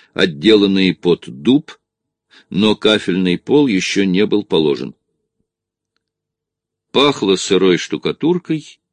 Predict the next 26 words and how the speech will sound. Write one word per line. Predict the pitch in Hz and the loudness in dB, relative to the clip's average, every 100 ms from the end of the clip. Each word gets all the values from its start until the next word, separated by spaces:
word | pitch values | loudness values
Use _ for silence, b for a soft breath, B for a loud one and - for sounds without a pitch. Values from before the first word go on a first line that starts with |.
| - | -8
и | 131 | -4
морилкой. | 98 67 62 - 57 - _ _ _ _ _ _ _ B B B | -4 -4 -6 -12 -18 -18 _ _ _ _ _ _ _ B B B
Стоя | - - 123 117 107 | -16 0 4 6 4
в | |
комнате | - 113 117 104 98 | 0 -2 -2 -2 -2
для | 98 98 | 0 0
завтраков, | 107 110 - 101 110 - | 0 -2 -6 -4 -4 -4
Тил | - 110 107 | -10 -4 -4
прислушался. | 101 101 101 113 113 - 71 - 76 67 _ _ _ _ _ _ _ _ _ | -4 -6 -6 -6 -6 -4 -6 -4 -6 -8 _ _ _ _ _ _ _ _ _
Стояла | - - 73 76 76 | -14 -6 -2 0 -2
мёртвая | 73 82 82 80 82 | -4 -6 -6 -6 -6
тишина. | - - 85 90 - _ _ _ _ _ _ _ _ _ _ _ _ _ - | -8 -10 -8 -8 -10 _ _ _ _ _ _ _ _ _ _ _ _ _ -8
Если | 76 113 - 92 | -2 -2 0 -2
этот | 92 - 104 - 87 52 | 0 -2 -4 -2 -8 -8
дом | 57 76 76 73 | -6 -4 -4 -6
построен | 82 - - 120 113 104 | -8 -8 -6 -2 -2 -4
по | 87 85 85 | -4 -4 -4
типовому | - 87 87 85 101 85 | -4 -6 -2 -2 -2 -4
проекту, | - 73 71 76 - 90 | -8 -4 -2 -2 -4 -8
значит, | 76 78 85 92 87 _ b b b | -6 -6 -6 -6 -10 _ b b b
слева | - - 92 101 101 92 | -6 0 2 4 4 2
за | 82 90 | 0 -4
кухней | - 95 - 85 87 | -2 -8 -6 -6 -4
располагается | 87 - 87 87 90 82 - 73 | -4 -4 -4 0 0 0 -4 -10
столовая, | - 78 76 101 104 107 107 | -8 -4 0 2 4 4 2
затем | 98 90 - 92 82 | 0 -6 -4 -4 -4